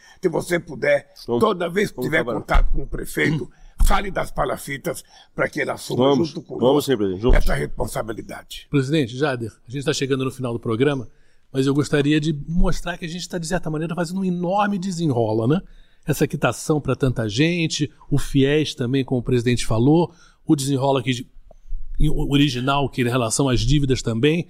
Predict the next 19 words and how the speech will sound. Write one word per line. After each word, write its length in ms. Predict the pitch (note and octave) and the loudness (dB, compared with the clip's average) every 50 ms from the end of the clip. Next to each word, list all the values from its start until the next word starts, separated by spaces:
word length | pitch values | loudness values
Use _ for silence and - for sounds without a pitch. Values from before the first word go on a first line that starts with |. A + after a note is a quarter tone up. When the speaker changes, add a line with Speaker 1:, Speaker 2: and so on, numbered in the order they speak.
| _ _ - - - - | _ _ -20 -20 -8 2
Speaker 3:
e 120 | - C4 C4 | 4 4 4
isso 200 | C#4+ - C#4 A#3+ | 4 2 0 -2
se 100 | - C4 | 0 0
reflete 480 | F3 F3+ C4 - - F#3 F#3 F#3 - G3 | 2 0 0 0 0 0 0 0 -2 -2
em 40 | F3 | 0
mais 200 | D#3+ D#3 E3 D3+ | 0 0 0 -2
dinheiro 280 | D#3+ E3+ D#3+ D3+ D3 | -2 -2 -2 -2 0
no 100 | D3 D#3+ | -2 -4
bolso, 400 | D#3 C#3 - - - - - _ _ - | -4 -4 -8 -12 -14 -16 -20 _ _ -4
né? 140 | C#3 C#3 D3+ - _ - | -2 -2 -4 -4 _ -8
Speaker 2:
Claro. 140 | - G#2+ G2+ | -2 2 2
Speaker 3:
Mais 120 | D3 C#3+ C3+ | 2 2 2
dinheiro 200 | C#3+ C#3+ C3+ C3+ | 0 -2 -2 -2
no 80 | C3 | -4
bolso 380 | A#2+ B2 D3 D#3+ E3 - - F3+ | -2 0 2 0 0 0 -2 -2
e 20 | |
um 60 | F3 E3+ | 0 0
Natal 400 | E3 D3 C3+ - - C#3 C3+ C#3 | 0 0 -2 0 0 0 0 0
melhor, 480 | C3 A#2 A#2 B2 B2+ - D#3+ - - | 0 0 2 2 2 2 0 -2 -6